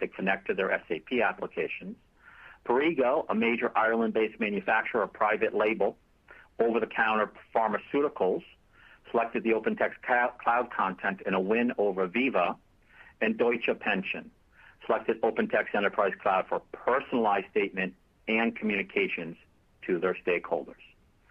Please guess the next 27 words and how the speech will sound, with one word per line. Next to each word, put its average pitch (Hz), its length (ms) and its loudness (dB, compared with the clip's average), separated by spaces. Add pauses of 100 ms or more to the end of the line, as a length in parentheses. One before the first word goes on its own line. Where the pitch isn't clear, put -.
(460)
Our 107 100 2
ninety-day 139 480 2
innovation 127 480 0
battle 120 300 2
rhythm 120 340 0
is 104 180 -6
clearly 120 380 0
helping 117 380 0
us 127 80 -2 (100)
win 85 300 -4 (640)
and 110 200 0
win 104 360 0
in 98 160 -4
key 92 260 -6
accounts. - 400 -6 (960)
Let 156 120 0
me 196 100 2
turn 214 240 0
my 196 80 4
remarks 139 480 2
to 127 80 2
our 117 100 4
unique 117 480 -2
retain, 131 600 -2 (120)
grow, 110 480 2 (160)
and 101 140 -2
acquire 98 640 0